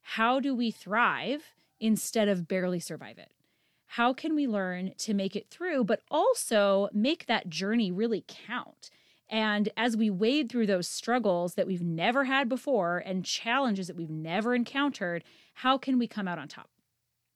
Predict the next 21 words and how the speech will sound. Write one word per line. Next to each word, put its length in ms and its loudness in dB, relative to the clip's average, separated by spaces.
So 380 -4
today, 520 0
we 180 2
are 80 4
going 240 2
to 80 -6
talk 300 -6
about 260 -6
ten 380 -2
steps 560 -6
that 160 -4
we 120 -2
can 200 -4
use 240 -2
to 120 -4
walk 360 -6
through 220 -8
any 180 -8
challenge. 480 -10
Number 220 0
one, 240 -4